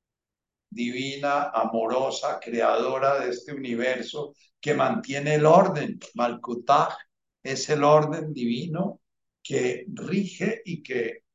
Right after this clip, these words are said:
gobierna este universo. Cuando estés muy metida en eso, cada vez que te hagas esa pregunta de qué es cuidarme a mí misma,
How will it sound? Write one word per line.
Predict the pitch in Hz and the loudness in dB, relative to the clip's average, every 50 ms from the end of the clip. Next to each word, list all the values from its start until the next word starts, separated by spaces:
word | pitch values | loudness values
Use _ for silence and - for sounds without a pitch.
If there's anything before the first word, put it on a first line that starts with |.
| _ _ _ _ _ | _ _ _ _ _
gobierna | - 107 113 117 117 117 120 131 160 202 202 - - - 110 - - 104 | -12 -6 -4 -4 -2 -2 -4 -4 -2 -2 -4 -4 -6 -10 -12 -12 -12 -12
este | - - - - - 139 | -14 -16 -20 -18 -14 -12
universo. | 139 127 120 120 113 107 107 104 104 - - - - - - - _ _ _ _ _ _ _ _ _ _ _ _ _ _ - - - _ _ _ | -12 -10 -10 -10 -8 -8 -8 -8 -8 -10 -12 -16 -16 -18 -18 -20 _ _ _ _ _ _ _ _ _ _ _ _ _ _ -20 -20 -20 _ _ _
Cuando | - 143 151 151 151 151 151 151 147 147 147 151 143 143 | 0 4 6 6 6 6 4 2 2 4 4 2 2 0
estés | 143 139 139 - - - - 170 185 180 170 - | -2 -4 -4 -6 -6 -6 -4 -2 -2 -4 -4 -2
muy | 180 185 190 208 208 202 | -2 0 2 2 2 2
metida | 202 196 202 202 - - 180 185 185 190 185 185 | 2 0 -2 -4 -4 -4 -2 0 0 2 2 0
en | 185 190 | 0 -2
eso, | 180 117 - - - - - 208 - - _ _ _ _ _ _ _ _ _ _ _ _ | -4 -6 -6 -6 -6 -6 -6 -6 -8 -10 _ _ _ _ _ _ _ _ _ _ _ _
cada | - 175 165 - - 135 127 127 127 127 - - 226 | 0 2 4 4 4 2 2 0 0 0 0 0 0
vez | 190 226 226 214 - - - | 0 0 0 0 -2 -4 -4
que | 202 - | -4 -2
te | - 175 | -2 0
hagas | 175 160 165 175 190 202 202 180 - 185 | 2 2 4 2 2 0 0 -2 -2 -4
esa | 196 - - - - - | -6 -4 -4 -4 -4 -4
pregunta | 151 - - 120 - 151 156 156 156 - - - - - - - _ _ _ _ _ _ | -4 -6 -6 -6 -6 -6 -8 -8 -8 -6 -4 -2 -2 -4 -6 -10 _ _ _ _ _ _
de | - 127 131 127 - - | -8 -6 -6 -6 -6 -6
qué | - 165 190 196 | -2 -2 0 0
es | 185 - - | 0 -2 -4
cuidarme | - - 185 185 180 160 175 175 180 185 190 185 185 | -2 0 2 2 4 6 6 8 8 8 6 4 2
a | 185 175 | 2 2
mí | 175 175 175 180 | 2 2 2 2
misma, | 185 190 196 151 - - - - 131 143 - - - | 2 2 0 -2 -4 -6 -6 -4 -2 -2 -2 -2 -6